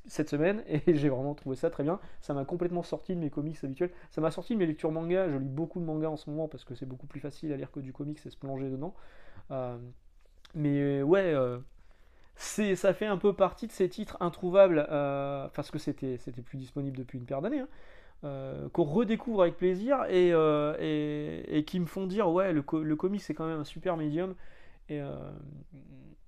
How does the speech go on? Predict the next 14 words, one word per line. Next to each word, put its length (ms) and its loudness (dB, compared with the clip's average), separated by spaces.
et 80 -8
ça 160 -4
fait 140 0
plaisir, 320 0
en 60 0
fait, 220 -4
de, 220 -2
de 140 -6
découvrir 480 0
encore 260 -2
des 100 -2
perles 280 2
aujourd'hui, 500 -4
euh, 200 -4